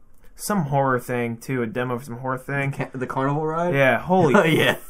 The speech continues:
Speaker 1: fuck, man. That shit was so fucking scary. Then, like,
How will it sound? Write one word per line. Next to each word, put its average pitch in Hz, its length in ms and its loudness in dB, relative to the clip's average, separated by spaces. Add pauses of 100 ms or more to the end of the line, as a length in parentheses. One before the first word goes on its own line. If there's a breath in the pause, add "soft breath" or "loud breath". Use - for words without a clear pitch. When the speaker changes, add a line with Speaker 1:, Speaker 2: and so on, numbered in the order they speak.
(120)
Speaker 1:
fuck, 220 460 4
man. 147 360 0 (760 soft breath)
That 170 180 4
shit 220 220 4
was - 180 4 (140)
so 196 260 6
fucking 180 500 2
scary. 170 440 2
Then, 175 160 2
like, 160 240 2